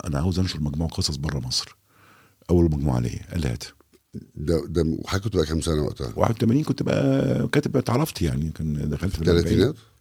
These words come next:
Speaker 1: اه، كنت لسه في الثلاثينات، انا مواليد ستة وأربعين، يبقى على التمانين، أربعة وتلاتين، خمسة وتلاتين.
Speaker 2: وكنت مهتم انك، انك ت-، ان
Speaker 1: انشر
Speaker 2: شغلك
Speaker 1: بره.
Speaker 2: يطلع بره.
Speaker 1: يطلع بره.
Speaker 2: مم.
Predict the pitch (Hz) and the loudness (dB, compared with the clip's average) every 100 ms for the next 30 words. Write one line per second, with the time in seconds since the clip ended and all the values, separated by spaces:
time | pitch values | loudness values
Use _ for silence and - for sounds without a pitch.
0 | - - 87 113 - - - 143 - - | -4 2 2 2 0 -2 -2 0 0 -2
1 | - 85 92 107 - - 87 78 95 65 | -2 2 4 4 2 0 0 2 2 2
2 | 53 57 58 62 50 50 76 - 76 92 | 0 -2 -2 -2 -2 -2 -2 0 2 2
3 | 87 87 82 87 101 113 - 87 95 98 | 2 0 -2 0 -2 -2 -2 0 2 4
4 | 92 82 110 120 101 82 - - 73 71 | 4 4 4 6 6 4 0 -2 0 0
5 | - _ _ 87 - 67 71 67 67 62 | -2 _ _ -2 -2 -2 0 0 0 4
6 | 101 92 80 78 71 65 60 55 85 64 | 6 6 6 4 4 2 -2 -2 0 2
7 | 64 62 - - 69 | 0 -4 -6 -10 -12